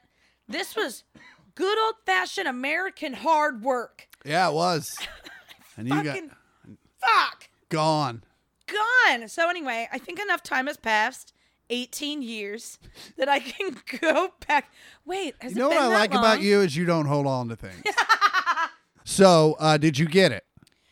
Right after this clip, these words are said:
Speaker 1: I did. Well, <laughs> fucking, I had the case for it for an Xbox.
Speaker 2: Yeah.
Speaker 1: In my game drawer.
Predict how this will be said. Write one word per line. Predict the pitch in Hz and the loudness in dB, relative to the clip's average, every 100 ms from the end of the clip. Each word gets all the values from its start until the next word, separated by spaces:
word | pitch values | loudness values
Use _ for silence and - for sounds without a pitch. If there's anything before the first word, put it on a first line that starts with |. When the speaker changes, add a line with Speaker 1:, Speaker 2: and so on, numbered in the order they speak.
| _ _ _ _ _ 240 | _ _ _ _ _ -6
Speaker 1:
I | 240 | -4
did. | 254 247 247 | -2 -2 0
Well, | 330 339 311 | 4 4 4
<laughs> | |
fucking, | 277 - - - 320 277 - _ _ _ _ - | -4 -14 -16 -12 -12 -12 -16 _ _ _ _ -8
I | |
had | 269 302 302 | -6 -4 -6
the | |
case | 240 254 294 - | -6 -6 -6 -8
for | - 226 220 | -6 -2 0
it | 247 - _ _ | -2 -8 _ _
for | 240 214 202 - | -6 -6 -6 -8
an | 208 | -8
Xbox. | 220 220 - 214 202 - - - - | -8 -8 -6 -6 -6 -8 -18 -20 -6
Speaker 2:
Yeah. | 147 160 151 170 _ - | 0 2 2 -2 _ -12
Speaker 1:
In | 220 214 226 220 _ | -10 -10 -12 -16 _
my | 226 214 | -12 -12
game | 196 226 233 254 - _ _ 220 | -10 -10 -10 -10 -12 _ _ -12
drawer. | 208 214 254 | -8 -8 -8